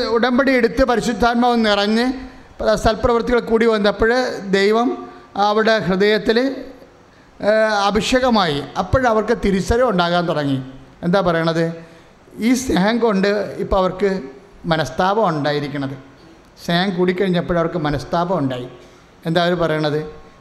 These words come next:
"ഉടമ്പടി നേരത്തെ എടുത്തിരുന്നെങ്കിൽ എൻ്റെ അപ്പനെയും അമ്മയും എനിക്ക് ഒരു കൊല്ലമെങ്കിലും നോക്കാൻ പറ്റിയേനോ?"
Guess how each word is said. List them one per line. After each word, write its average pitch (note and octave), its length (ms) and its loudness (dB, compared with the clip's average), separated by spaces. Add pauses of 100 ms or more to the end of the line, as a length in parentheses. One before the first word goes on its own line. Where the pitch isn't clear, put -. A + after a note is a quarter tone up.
"ഉടമ്പടി D#3 300 0
നേരത്തെ F#3+ 400 0
എടുത്തിരുന്നെങ്കിൽ F3+ 920 0 (720)
എൻ്റെ E3+ 140 0
അപ്പനെയും F#3 320 0
അമ്മയും F3+ 220 2
എനിക്ക് F3+ 240 0
ഒരു F#3 180 2
കൊല്ലമെങ്കിലും F3+ 560 2
നോക്കാൻ E3 360 0
പറ്റിയേനോ?" C#3 500 -4